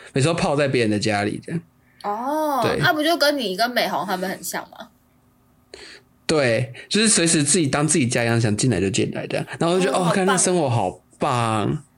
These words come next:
Speaker 1: 对，
Speaker 2: 哦，
Speaker 1: 然后
Speaker 2: 真的。
Speaker 1: 就是整个人生就是不会因为，因为他们也各自有，呃，另外一半，但是也不会，你知道那感情还是很好，就是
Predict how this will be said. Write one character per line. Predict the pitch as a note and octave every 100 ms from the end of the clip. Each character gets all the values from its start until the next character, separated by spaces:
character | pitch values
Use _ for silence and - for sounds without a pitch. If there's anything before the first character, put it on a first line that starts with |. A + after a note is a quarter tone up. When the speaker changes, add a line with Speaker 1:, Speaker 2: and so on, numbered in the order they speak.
| -
Speaker 1:
对， | -
Speaker 2:
哦， | F4
Speaker 1:
然 | C#4+ F#4+
后 |
Speaker 2:
真 | F#4
的。 | G4+ F#4 F4
Speaker 1:
就 | E4
是 | D4 A3+ G3+
整 | G3+
个 | D#3+ D#3+ E3+
人 | E3 F#3
生 | A3 G#3
就 | G#3+
是 | G#3+
不 | G#3
会 | F3+
因 | F#3 G3
为， | B3
因 |
为 |
他 | C4
们 | C#4
也 | -
各 | - F#3+
自 | E3+ G3
有， | A#2+ G2 - - - - - _ -
呃， | A#2+ A2 G#2 F#2+ F2 E2 D3
另 | E3 D#3
外 | C3+
一 | G#2
半， | C3 - -
但 | E3+
是 | D3+ E3+
也 | A2+
不 | G#2+ A2+
会， | C3+ C3+ A#2+ G#2+ E2+ - -
你 | D3
知 |
道 | E3+
那 | G#3
感 | A3 D3
情 | A#2 C3+
还 | C3+
是 |
很 | E3 A2+
好， | B2 - - _ _
就 | F#3+
是 | G#3 G#3+ G#3